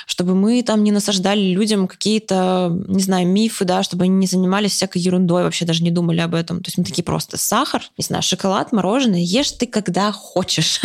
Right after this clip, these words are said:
<laughs> Главное, спрашивай себя, зачем ты это делаешь, то есть тебе щас чего хочется. Действительно, там съесть мороженку, потому что сегодня прекрасный летний день, жарко, и ты там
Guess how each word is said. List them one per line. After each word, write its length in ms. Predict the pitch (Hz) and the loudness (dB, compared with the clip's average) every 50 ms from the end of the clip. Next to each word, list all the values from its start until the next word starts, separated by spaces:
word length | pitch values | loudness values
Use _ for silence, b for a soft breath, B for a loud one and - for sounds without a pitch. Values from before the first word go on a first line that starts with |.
| 240 240 - | -2 -2 -2
<laughs> 200 | - - - - | -4 -4 -4 -2
Главное, 340 | 185 202 208 240 247 196 - | 0 0 2 2 2 2 0
спрашивай 480 | - - 208 220 233 - - 175 175 | 0 -2 -2 0 0 0 0 0 0
себя, 300 | 180 - 180 170 180 180 | 0 -2 -2 0 0 0
зачем 340 | 175 160 160 - 240 254 285 | 0 -2 -2 0 0 0 2
ты 80 | 277 254 | 0 0
это 160 | 220 - 208 | 0 0 0
делаешь, 400 | 180 180 180 175 156 143 - - | 2 2 2 2 2 0 0 -2
то 80 | - 165 | -4 -4
есть 120 | 170 - | -4 -4
тебе 240 | - 175 180 180 180 | -2 -2 0 0 0
щас 280 | - - - 175 - | 0 0 -2 -2 -2
чего 260 | - - 185 175 170 165 | -4 -4 -2 -2 -2 -2
хочется. 440 | - 170 165 - - - - - | -2 -4 -2 -2 -4 -4 -4 -4
Действительно, 640 | 160 180 - - 226 247 - 330 294 269 254 262 262 - | -4 -4 -4 -4 -4 -2 0 0 0 0 0 0 -2 -2
там 180 | 190 180 185 | -2 0 0
съесть 320 | - - 196 202 202 - 214 | 0 0 0 -2 0 0 0
мороженку, 540 | 208 180 180 190 202 240 269 277 269 247 | 2 2 2 2 2 2 0 0 -2 -4
потому 280 | 226 - - 196 190 196 | -4 -2 -2 0 0 0
что 160 | 196 - 190 | -2 -2 -4
сегодня 600 | 185 - 180 180 190 185 180 180 185 185 185 185 180 | -4 -2 -2 0 0 0 0 0 2 2 0 0 0
прекрасный 500 | - 202 190 - 185 185 190 - 190 180 | -2 -2 -2 0 0 0 0 0 0 0
летний 300 | 180 180 - 190 180 170 | 0 0 0 0 0 2
день, 260 | 175 175 196 208 208 | 2 2 2 2 2
жарко, 460 | 175 175 175 180 180 170 - 180 175 | 2 2 2 0 0 -2 -2 0 0
и 180 | 170 170 175 170 | 0 0 -2 -2
ты 320 | 170 175 170 170 170 170 | -2 0 0 0 0 0
там 320 | 170 170 165 165 165 170 | 0 -2 -2 -2 -2 -4